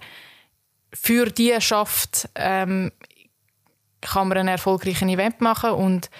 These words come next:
ich glaube, schlussendlich hilft's uns, wenn wir uns mit dem beschäftigen und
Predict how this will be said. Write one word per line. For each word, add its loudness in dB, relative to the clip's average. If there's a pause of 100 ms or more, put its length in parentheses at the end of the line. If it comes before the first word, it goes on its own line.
(540)
ich -10
glaube, -2
schlussendlich -2
hilft's 0
uns, 2
wenn 2
wir 2 (420)
uns 2
mit 0
dem 0
beschäftigen 0
und 2